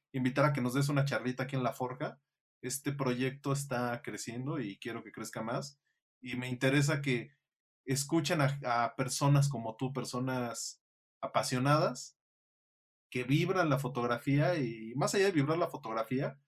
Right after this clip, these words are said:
que son artistas en la extensión de la palabra, ¿no? O sea, no solo tomas fotos, construyes escenarios, construyes personajes, creas historias, cuentas historias, eres un narrador, yo creo que, que de tu vida y, y eso está muy padre.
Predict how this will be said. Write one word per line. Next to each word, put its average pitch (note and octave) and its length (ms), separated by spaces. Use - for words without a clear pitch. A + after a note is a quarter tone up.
que B2+ 100
son D3 220
artistas C#3+ 720
en A#2 140
la G2+ 40
extensión A2 380
de B2+ 80
la A2 160
palabra, G#2 400
¿no? A2 100
O E3+ 80
sea, A2+ 340
no D#3+ 140
solo E3+ 260
tomas C#3+ 280
fotos, C#3 480
construyes C#3+ 600
escenarios, B2 840
construyes C#3 460
personajes, A#2+ 1040
creas D3+ 360
historias, C3+ 600
cuentas D3 460
historias, B2+ 760
eres C#3+ 240
un D3 140
narrador, C3 560
yo C3 120
creo B2 220
que, G2 460
que A#2+ 100
de A2+ 140
tu B2+ 180
vida D#3+ 420
y, A2+ 280
y A#2 100
eso A2+ 140
está A#2 160
muy A#2 140
padre. G2+ 340